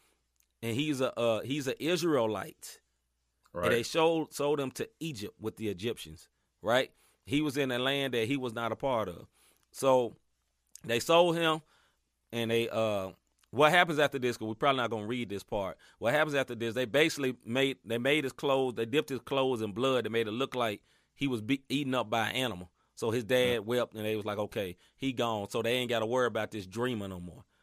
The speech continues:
Speaker 1: All this
Speaker 2: Right.
Speaker 1: because of that anointing on his life. They rejected him. They was jealous because that anointing on his life, God was showing them visions. It's crazy, right?
Speaker 2: Right.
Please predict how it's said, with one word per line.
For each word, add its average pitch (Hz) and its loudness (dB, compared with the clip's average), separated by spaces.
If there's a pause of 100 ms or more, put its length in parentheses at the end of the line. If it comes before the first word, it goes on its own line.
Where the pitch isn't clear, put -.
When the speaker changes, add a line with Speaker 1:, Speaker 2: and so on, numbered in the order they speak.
(340)
Speaker 1:
All 202 8
this 208 6
Speaker 2:
Right. - -20
Speaker 1:
because 117 2
of 117 -2
that 107 -2
anointing 117 -4
on 117 -6
his 107 -8
life. 104 -6 (320)
They 101 -6
rejected 117 -4
him. 90 -10 (200)
They 90 -8
was 92 -10
jealous 110 -4 (180)
because 113 -6
that 101 -6
anointing 127 -6
on 110 -4
his 98 -8
life, 95 -6 (300)
God 107 -2
was 107 -6
showing 123 -6
them 123 -8
visions. 165 -8
It's - -20
crazy, 135 -4
right? 104 -2 (560)
Speaker 2:
Right. 87 -2